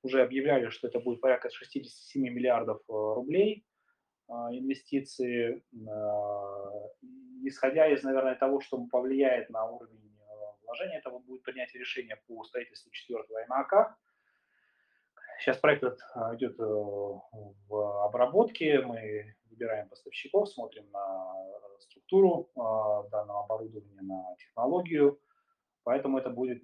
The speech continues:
э, если будет принято решение его строить, то, соответственно, это повлияет на размер капитальных вложений. Ну и, наверное, если там си-, мы будем говорить о том, что там, там будет,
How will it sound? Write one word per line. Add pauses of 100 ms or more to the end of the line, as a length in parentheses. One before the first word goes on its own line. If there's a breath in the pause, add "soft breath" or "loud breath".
(100)
э,
если
будет
принято
решение
его
строить,
то,
соответственно, (460)
это
повлияет
на (1040)
размер
капитальных
вложений. (1000)
Ну
и,
наверное,
если
там
си-,
мы
будем
говорить
о
том,
что
там, (400)
там
будет,